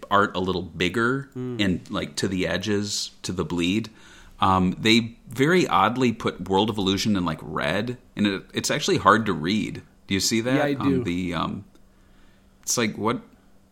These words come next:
Speaker 1: I don't know. I, I prefer the, usually I like when everything stretches to the edges and you get a full, like, full bleed art there, but yeah, and also, um, the cloud reaching at them is very odd because in the game I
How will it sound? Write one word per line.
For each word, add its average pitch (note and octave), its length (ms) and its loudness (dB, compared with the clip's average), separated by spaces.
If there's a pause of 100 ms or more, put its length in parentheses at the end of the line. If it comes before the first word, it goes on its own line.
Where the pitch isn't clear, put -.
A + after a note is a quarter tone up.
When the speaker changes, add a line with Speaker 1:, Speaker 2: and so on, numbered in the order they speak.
(120)
Speaker 1:
I G2+ 120 -4
don't D2+ 160 -4
know. B1 260 -6
I, G#2+ 260 2
I - 40 0
prefer G#2+ 580 2
the, F#2+ 480 -2
usually E3+ 380 2
I G2 100 0
like F2 320 -4
when G#2 180 0
everything G2 360 -4
stretches - 520 -6
to G2 120 -6
the E2+ 180 -4
edges F#2+ 340 -2
and F#2 80 0
you E2 60 -2
get E2+ 180 -4
a - 40 -16 (160)
full, F2 420 -2 (160)
like, F#2 220 -4
full F#2+ 220 -2
bleed F2+ 260 -2
art - 300 -4
there, G2 200 0
but F2+ 320 -4 (640)
yeah, G#2 160 4
and G2+ 80 4
also, D3 560 2
um, F#2+ 460 2 (340)
the A2+ 100 -2
cloud A#2 680 2 (680)
reaching A2+ 440 4
at E2+ 200 -4
them F2 160 -2
is F2+ 100 -4
very G#2+ 260 0
odd F2+ 380 -2
because F2 300 -4
in A2+ 180 0
the A#2 80 0
game G2 460 -2
I F2 240 -8